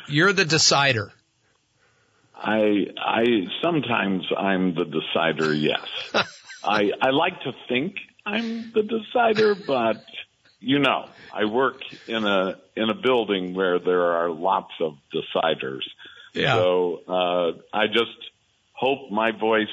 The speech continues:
Speaker 2: is heard occasionally. Anyway,
Speaker 1: David,
Speaker 2: you're very kind.
Speaker 1: David Sheets is the state curator.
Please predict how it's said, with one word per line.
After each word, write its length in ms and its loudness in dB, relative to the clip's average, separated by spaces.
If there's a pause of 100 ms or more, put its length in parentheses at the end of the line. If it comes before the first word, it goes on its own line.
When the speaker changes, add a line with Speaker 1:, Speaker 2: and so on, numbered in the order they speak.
Speaker 2:
is 140 -6 (100)
heard 340 2
occasionally. 1200 -6 (440)
Anyway, 440 0 (600)
Speaker 1:
David, 340 2
Speaker 2:
you're 80 -4
very 320 2
kind. 540 -4
Speaker 1:
David 340 0
Sheets 320 0
is 160 -2
the 120 -4
state 360 0
curator. 580 2